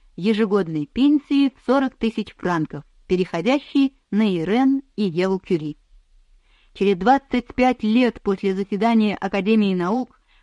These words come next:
от двадцать шестого декабря тысяча восемьсот девяносто восьмого года, когда зачитывалось сообщение Пьера Кюри,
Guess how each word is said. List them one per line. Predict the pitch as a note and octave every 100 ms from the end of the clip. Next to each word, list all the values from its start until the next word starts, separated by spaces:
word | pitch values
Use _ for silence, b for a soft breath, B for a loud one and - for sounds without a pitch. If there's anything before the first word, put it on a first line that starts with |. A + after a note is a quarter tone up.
| -
от | G#3 F3+
двадцать | G3+ C4 B3+ B3 -
шестого | A#3 - C4 A#3
декабря | A3 A3 G3+ B3 B3
тысяча | C4 B3+ - A3+ F#3
восемьсот | F#3+ G3+ G#3 G3+ B3 G#3+
девяносто | G3 G3+ A#3 - G3+
восьмого | G3 G#3+ G#3+ F#3
года, | F3 B3 C4+ F#3 D3 _ - _
когда | - G#3 B3+
зачитывалось | C4+ C#4+ - E4+ D4 C#4 C4+
сообщение | - B3 - D4+ C#4 C4
Пьера | B3 G#3+ C4 B3+
Кюри, | - G3 G3 D4 C#4